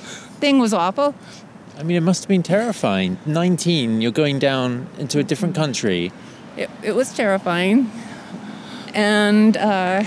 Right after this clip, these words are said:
Speaker 1: luckily, all was well. But I'm just so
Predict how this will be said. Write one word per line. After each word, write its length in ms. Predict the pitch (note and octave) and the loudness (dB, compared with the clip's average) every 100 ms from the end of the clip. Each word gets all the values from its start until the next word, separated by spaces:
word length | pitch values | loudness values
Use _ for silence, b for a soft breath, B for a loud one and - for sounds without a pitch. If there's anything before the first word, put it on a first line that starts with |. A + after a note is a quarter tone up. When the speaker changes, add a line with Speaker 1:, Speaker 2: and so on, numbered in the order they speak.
| B B B B | B B B B
Speaker 1:
luckily, 480 | C4 B3 C#4+ C#4 D4 | -2 2 2 2 2
all 300 | C4 A3+ B3 | 0 2 2
was 360 | B3 A3+ A3 A#3+ | 0 0 0 2
well. 400 | A#3 F#3 A#3+ D#4 B B B B B F#3+ - - - - | 2 2 0 -2 B B B B B -10 -10 -14 -14 0
But 240 | B3 A#3+ - | 2 2 2
I'm 200 | A#3+ B3 | 4 4
just 500 | A#3+ A#3 - - - | 4 -2 -4 -12 -2
so 500 | C4+ B3+ B3+ B3+ B3+ | 2 4 4 4 2